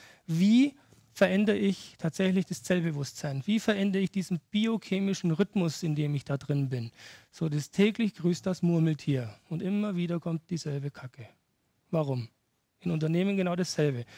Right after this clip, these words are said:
Ja, da hat man ein Problem, was macht man? Man entlässt. Ja gut, aber das Problem haben sie deswegen nicht gelöst. Und das finde ich schade. Und das sind einfach genau diese Rhythmen, in denen wir da drin stecken. So, ich habe erzählt, das Ding heißt Lifeline.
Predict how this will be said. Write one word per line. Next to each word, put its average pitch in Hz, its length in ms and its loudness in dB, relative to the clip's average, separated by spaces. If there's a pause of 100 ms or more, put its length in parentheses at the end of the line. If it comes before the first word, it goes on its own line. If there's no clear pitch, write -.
(280)
Ja, 156 100 -2
da 147 80 0
hat 151 160 -4
man 151 80 -2
ein 143 60 -6
Problem, 208 500 2
was 147 160 -4
macht 180 300 -2
man? 202 180 0
Man 175 100 -2
entlässt. 143 640 -4 (2000)
Ja 160 80 -2
gut, 202 240 -2
aber 160 180 -2
das 151 220 -6
Problem 165 340 -2
haben 196 120 -2
sie 196 60 -4
deswegen 190 280 -4
nicht 202 180 -4
gelöst. 151 500 -4 (880)
Und 156 140 -6
das 151 80 -6
finde 190 260 -2
ich 202 80 -8
schade. 143 400 0 (240)
Und 156 100 -10
das 143 140 -4
sind 190 100 -2
einfach 165 240 -2
genau 160 300 -2
diese 175 280 0
Rhythmen, 180 320 -2
in 160 140 0
denen 147 180 -2
wir 143 120 -4
da 135 100 -4
drin 127 220 -6
stecken. - 360 -10 (680)
So, 185 360 6 (540)
ich 202 80 6
habe 208 120 8
erzählt, 247 300 6
das 220 160 4
Ding 233 220 8
heißt 175 260 4
Lifeline. 226 640 6